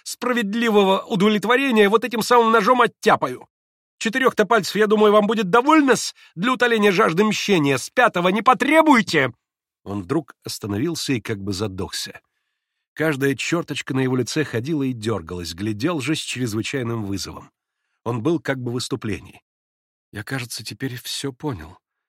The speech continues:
тихо и грустно ответил Алёша, продолжая сидеть. «Значит, ваш мальчик добрый мальчик, любит отца и бросился на меня, как на брата вашего обидчика. Это я теперь понимаю», повторил он, раздумывая.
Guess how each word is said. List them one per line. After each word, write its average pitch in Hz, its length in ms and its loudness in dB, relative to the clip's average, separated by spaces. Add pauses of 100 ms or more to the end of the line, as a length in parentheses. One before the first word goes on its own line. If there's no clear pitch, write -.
(260)
тихо 127 300 -8
и 104 40 -4
грустно 107 400 -8
ответил 107 420 -10
Алёша, 117 360 -10
продолжая 92 460 -12
сидеть. 87 480 -12 (920)
«Значит, 147 360 -2
ваш 156 200 -4
мальчик 160 400 -2
добрый 131 460 -4
мальчик, 107 460 -8
любит 170 360 0
отца 180 280 -4
и 160 60 -2
бросился 147 500 -4
на 123 60 -2
меня, 156 200 -2
как - 240 -8
на 131 140 -4
брата 135 440 -4
вашего 139 400 -6
обидчика. 139 640 -8 (720)
Это 120 160 -10
я 139 80 -6
теперь 135 260 -8
понимаю», 139 560 0 (560)
повторил 95 380 -10
он, 87 100 -8
раздумывая. 87 640 -10